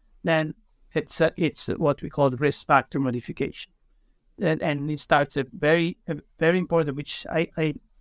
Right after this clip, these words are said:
I consider very important part of my job. I start the personal relationship with the patient. I involve other people in the care that can be closer, um, nutritionist, um, and, uh, sometimes also,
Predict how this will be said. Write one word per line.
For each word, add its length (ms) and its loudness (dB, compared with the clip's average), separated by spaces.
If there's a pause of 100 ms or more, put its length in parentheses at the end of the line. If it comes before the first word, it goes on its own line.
(440)
I 80 0
consider 400 0
very 240 2
important 380 0
part 220 2
of 60 -2
my 160 2
job. 340 0 (120)
I 80 -8
start 280 2
the 120 -4 (160)
personal 400 2
relationship 720 0
with 160 -2
the 80 -4
patient. 520 -2
I 140 0
involve 380 2
other 220 6
people 320 -4
in 120 -2
the 80 -4
care 380 0 (580)
that 260 0
can 280 0 (480)
be 200 0
closer, 580 0 (400)
um, 540 -4
nutritionist, 840 0
um, 400 0
and, 300 -2
uh, 240 -6 (840)
sometimes 440 2
also, 460 2